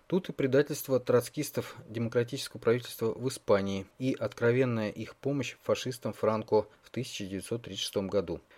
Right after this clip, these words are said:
Тут и понимание того, что в Германии разведка работает не хуже, чем в Первую мировую войну, когда немецкая разведка организовывала не только сбор разведданных, но и подрывные акции в тылу царской России.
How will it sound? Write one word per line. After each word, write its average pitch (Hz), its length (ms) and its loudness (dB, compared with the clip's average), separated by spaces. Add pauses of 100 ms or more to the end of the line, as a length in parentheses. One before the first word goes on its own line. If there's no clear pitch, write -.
(160)
Тут 143 220 -4
и 139 40 0
понимание 139 580 2
того, 127 400 4
что 117 260 -2
в 101 80 -8
Германии 113 460 0
разведка 107 460 2
работает 110 420 2
не 135 140 -2
хуже, 113 460 -4
чем 101 220 -4
в - 120 -16
Первую 92 320 2
мировую 95 340 2
войну, 92 320 2 (100)
когда 107 220 0
немецкая 98 400 -2
разведка 101 500 2
организовывала 101 840 -2
не 101 180 -4
только - 320 0
сбор - 380 0
разведданных, 92 880 0 (100)
но 139 140 0
и 165 60 4
подрывные 135 600 4
акции 120 400 0
в - 140 -14
тылу 117 320 -4
царской 104 480 0
России. 92 500 0